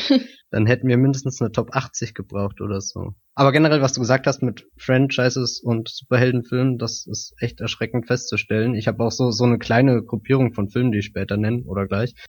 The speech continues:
Speaker 2: später, die auch alle da reinpassen, also irgendwie zu einem Franchise gehören und so und auf die man sich schon ein bisschen, also ich zumindest gefreut hab. Aber dann letzten Endes waren das halt alles nur okaye bis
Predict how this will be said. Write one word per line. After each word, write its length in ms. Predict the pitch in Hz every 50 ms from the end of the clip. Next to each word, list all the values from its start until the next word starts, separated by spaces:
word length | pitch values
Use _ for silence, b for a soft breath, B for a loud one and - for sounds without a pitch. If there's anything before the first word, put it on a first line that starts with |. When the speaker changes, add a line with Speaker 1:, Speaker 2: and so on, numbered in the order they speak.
| _ _
Speaker 2:
später, 480 | - - - 90 98 - 104 107 113 113 b b b _ _ _ _ -
die 300 | 131 131 127 123 127 - -
auch 180 | - 151 147 -
alle 220 | 110 131 131 123
da 80 | 120 120
reinpassen, 480 | 104 113 127 143 131 117 110 - 120
also 160 | 113 104 110 107
irgendwie 260 | 110 127 135 120 101
zu 120 | - 117
einem 120 | 110 104 104
Franchise 420 | - 110 120 131 - 95 92 -
gehören 260 | - 107 104 110 113 113
und 120 | 113 107
so 120 | - 120
und 500 | 110 104 110 110 110 110 110 107 - - -
auf 120 | 117 -
die 80 | - 139
man 120 | 131 117
sich 220 | 107 135 123 - - -
schon 160 | - 147 151
ein 40 | 156
bisschen, 260 | 156 - 123 98 90
also 240 | - 107 101 - 95
ich 100 | 104 110
zumindest 460 | - - 113 113 113 - - 117 -
gefreut 420 | - 101 - _ - 101 107 107 -
hab. 160 | 139 151 - _ _ _ _ _ - - _
Aber 180 | - 117 113 110
dann 140 | 110 110
letzten 260 | 107 107 104 - - 98
Endes 400 | 92 113 113 117 117 - - -
waren 180 | 117 113 113 110
das 160 | 107 104 -
halt 220 | - 110 107 107 -
alles 260 | 110 110 110 107 -
nur 340 | 120 113 113 117 113 104 101
okaye 420 | 104 - - 107 104 113 117 110
bis 340 | 110 - 104 104 - -